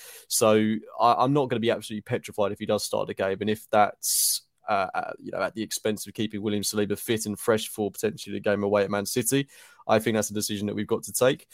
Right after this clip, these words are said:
Um, but it is, it is what it is. If he starts, he starts. I'll be fully behind him, as we all will be. And he, he has played well in his past two games, so let's not, uh, let, let's not c-, get too downbeat about it if he does play the game.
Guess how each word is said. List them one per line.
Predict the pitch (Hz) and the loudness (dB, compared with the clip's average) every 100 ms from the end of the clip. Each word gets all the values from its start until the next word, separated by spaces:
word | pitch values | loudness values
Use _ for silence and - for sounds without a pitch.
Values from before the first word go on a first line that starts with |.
| - - _ | -20 -20 _
Um, | 123 131 139 147 - | 4 6 4 0 2
but | 160 156 - - - - _ _ - | 8 8 8 0 -2 -2 _ _ -6
it | 156 | 0
is, | 156 139 | 0 0
it | 156 156 | 0 0
is | 139 | 2
what | 143 | 2
it | 113 | 2
is. | 107 | 0
If | 110 | -4
he | 110 | -4
starts, | - 139 123 | 4 6 6
he | 120 | 0
starts. | - 120 117 104 120 | 0 6 6 4 0
I'll | 110 | 0
be | 110 | 0
fully | 120 117 | -2 0
behind | 104 104 107 104 | 0 2 2 2
him, | |
as | 107 - | -2 -2
we | 107 | -2
all | 101 | -2
will | 104 104 | -4 -2
be. | 104 104 104 | -2 -2 -2
And | 104 98 | -2 -4
he, | - 110 | -6 -4
he | 131 135 | 0 2
has | 135 | 2
played | - 127 110 | 2 0 2
well | 110 101 | 2 2
in | 98 | -2
his | - | -2
past | 107 98 - | 0 2 0
two | 101 | -2
games, | 104 98 101 | 0 0 0
so | 107 | -2
let's | 104 98 - | -2 -2 -2
not, | 101 98 - | -2 -2 0
uh, | 101 98 98 - | 2 2 0 -6
let, | 101 104 | -10 -8
let's | 107 | -8
not | 104 104 | -8 -8
c-, | 107 104 _ | -8 -10 _
get | 107 - | -2 -2
too | - 107 | -2 -2
downbeat | 95 95 98 98 95 | 0 -2 -4 -10 -4
about | 95 98 | 0 0
it | |
if | 101 | -2
he | - | -4
does | 98 - | -6 -4
play | 98 | -4
the | 101 | -2
game. | 104 98 | -2 -4